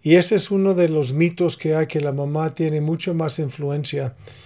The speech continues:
eh, en los hi-, los niños chiquitos, menos de dos años, más que el papá, pero eso no es cierto. Las investigaciones señalan una y otra vez que el papá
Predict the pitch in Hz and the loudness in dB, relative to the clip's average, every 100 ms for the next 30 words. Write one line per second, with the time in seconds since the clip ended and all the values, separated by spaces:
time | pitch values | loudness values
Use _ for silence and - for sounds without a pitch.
0 | - - 175 143 139 135 131 - - - | -20 -12 -4 0 0 0 -4 -16 -20 -4
1 | 147 143 147 - 170 185 151 127 165 147 | 0 2 2 0 -2 0 0 -2 0 0
2 | 160 151 - 147 165 160 147 131 143 156 | 2 0 -2 -4 -2 0 0 0 0 0
3 | 156 151 135 143 - 151 127 131 160 151 | 0 -2 -2 -4 -2 -4 -2 -4 -6 -10
4 | - - - - - - - - - - | -16 -20 -20 -20 -20 -20 -20 -20 -20 -20
5 | _ - 175 185 - 190 180 185 180 202 | _ -2 4 4 6 4 4 0 0 -2
6 | 202 160 156 175 165 151 - 185 190 147 | 0 -2 0 0 2 0 -2 -2 -2 -2
7 | 139 131 139 139 - 135 147 - 175 196 | -2 -2 -4 -4 -4 -4 -4 -2 -2 -2
8 | 196 - 160 160 165 170 165 - 165 196 | -4 -4 -2 0 0 0 -2 -2 0 2
9 | 190 170 147 151 147 131 131 165 247 - | 0 -2 0 0 0 -2 0 -2 -4 -12
10 | _ _ _ _ _ - 151 151 147 147 | _ _ _ _ _ 8 10 8 4 -2
11 | - 165 196 | 0 -2 -2